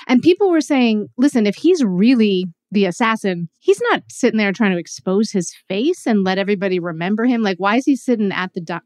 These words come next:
da-, diner counter for five minutes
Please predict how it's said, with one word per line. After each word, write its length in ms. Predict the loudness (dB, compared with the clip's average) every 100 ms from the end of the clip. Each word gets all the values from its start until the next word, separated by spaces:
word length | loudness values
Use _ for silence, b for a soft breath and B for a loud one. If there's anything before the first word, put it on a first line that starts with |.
| -8
da-, 220 | -8 -6 -4
diner 540 | 0 2 4 2 -2 -6
counter 480 | -2 0 0 -6 -16 _ _
for 120 | -2 -2
five 380 | 0 -2 -2
minutes 480 | -4 -4 -8 -12 -20